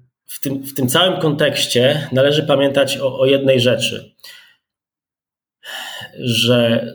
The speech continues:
skoro Putin przygotowywał się do tego od lat, to również robił czystki, e, jeśli chodzi o kadry. I przez ostatnie kilka lat zwolnił mnóstwo ludzi, nawet ze swojej naj-, z tego najbliższego otoczenia, którzy towarzyszyli mu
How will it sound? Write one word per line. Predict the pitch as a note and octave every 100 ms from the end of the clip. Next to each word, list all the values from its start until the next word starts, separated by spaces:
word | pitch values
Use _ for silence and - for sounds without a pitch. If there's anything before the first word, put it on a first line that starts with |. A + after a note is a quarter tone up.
| -
skoro | - - C3 B2+
Putin | B2 D#3+ D#3+ -
przygotowywał | C#3+ B2+ C#3+ C#3
się | B2
do | B2+
tego | B2 B2+ A#2+
od | A#2+
lat, | A2 F#2+ A2 - -
to | A#2
również | A#2 D3 D3+ D3
robił | C3+ B2+ C3+ C3+
czystki, | - D3+ C#3+ C#3 - - C3 C3+ - _ _
e, | A#2
jeśli | A#2 B2+ C3+ C3+ B2
chodzi | B2+ B2 A#2 B2 B2
o | A#2 A2+
kadry. | - B2+ A#2 - - - _ _ _ -
I | A2
przez | A2+ A#2+
ostatnie | A#2+ D3 - D#3+
kilka | D3+ A#2+ A2
lat | G#2 A2 A#2
zwolnił | G#2+ B2 C3 B2+ B2+
mnóstwo | B2 B2+ - - D#3+
ludzi, | B2+ G#2+ G2+ A2+ A2+
nawet | A2+ C#3 D3 A#2+
ze | A#2+
swojej | A#2+ B2 A#2+ A#2+
naj-, | A#2 A#2+
z | -
tego | B2+ B2+
najbliższego | A#2+ A#2 - - B2+
otoczenia, | B2 A#2+ B2+
którzy | A#2+ - A2 A2
towarzyszyli | A2 A2+ A2+ - C3+ A#2+ A2
mu | G#2+